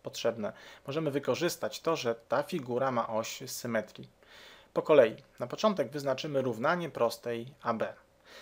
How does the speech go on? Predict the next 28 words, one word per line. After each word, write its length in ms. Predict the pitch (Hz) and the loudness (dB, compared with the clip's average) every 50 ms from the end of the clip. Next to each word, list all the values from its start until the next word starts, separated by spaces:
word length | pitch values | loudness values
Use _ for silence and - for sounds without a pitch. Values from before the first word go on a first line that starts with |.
| - - - _ | -20 -20 -16 _
Następnie 520 | - 127 - 156 135 113 107 - 147 156 175 | -10 -4 0 0 0 0 -2 -4 -4 -2 -2
wyznaczymy 520 | 165 160 135 131 120 120 - 156 147 139 | -2 -2 -2 -2 -2 -2 -2 -2 0 2
równanie 420 | 127 131 113 117 147 160 160 147 117 | 2 2 2 2 2 2 2 2 2
prostej 460 | - 139 139 135 - - 123 123 120 | 4 4 4 4 4 0 -2 -2 -2
prostopadłej 840 | - - 123 - - - 120 - - 160 165 139 123 120 120 117 113 | -4 -6 -8 -6 -4 -6 -2 4 6 6 6 6 4 2 2 2 2
do 200 | 110 113 110 - | 2 2 2 2
A 100 | 117 113 | 0 -2
B 340 | 110 107 107 117 127 160 175 | 0 2 2 2 2 2 0
przechodzącej 600 | 175 - - - 156 143 117 113 104 104 - 135 120 | -4 -8 -8 -6 -6 -4 -4 -4 -6 -6 -6 -10 -10
przez 200 | - - 110 - | -8 -8 -10 -8
punkt 420 | - - 107 110 113 - - 135 | -6 -6 -6 -6 -6 -8 -12 -6
D. 240 | 120 110 110 104 - - _ _ _ _ - - - - - - - - - - _ | -2 -2 -2 -2 -4 -10 _ _ _ _ -20 -20 -20 -20 -20 -20 -20 -20 -20 -12 _
Jak 140 | - 165 170 | -6 -4 -4
już 100 | 175 151 | -4 -2
będziemy 300 | 151 151 147 156 156 151 | -2 -2 0 0 0 0
mieć 280 | 147 143 139 123 - - | 0 0 -2 -2 -2 2
oba 440 | - 143 131 123 120 117 113 113 120 123 | 4 4 4 6 6 6 6 4 2 -4
równania, 800 | - 123 120 113 127 143 180 185 165 127 113 113 120 139 156 165 151 - _ - | -8 -6 -6 -4 0 4 4 4 4 4 2 0 0 0 -2 -4 -8 -14 _ -4
to 300 | - 127 123 123 123 123 123 | 0 2 4 4 4 2 -2
z 100 | - - - | -6 -8 -6
układu 580 | 135 - - - - 156 160 160 135 120 117 - - | -6 -6 -2 4 6 8 8 8 6 2 -4 -6 -6
tych 280 | - 151 139 127 - - | -4 -4 -4 -4 -6 -8
równań 600 | 123 120 120 110 - 107 107 113 127 147 165 160 | -6 -4 -4 -4 -4 -4 -2 -2 -2 -2 -2 -6
wyznaczymy 520 | 135 139 127 139 139 135 - 143 135 131 120 | -8 -8 -6 -6 -6 -4 -4 -4 -2 -2 0
bardzo 380 | 110 156 160 175 180 160 143 | 4 4 4 4 4 4 2
ważny 360 | 117 131 135 139 131 139 123 113 | 4 4 2 2 2 -2 -6 -6
punkt 500 | - - 131 120 110 - - - - - | -4 -2 -2 -2 -2 -4 -10 -10 -4 0
E, 260 | 117 123 156 190 190 | 2 2 2 0 -2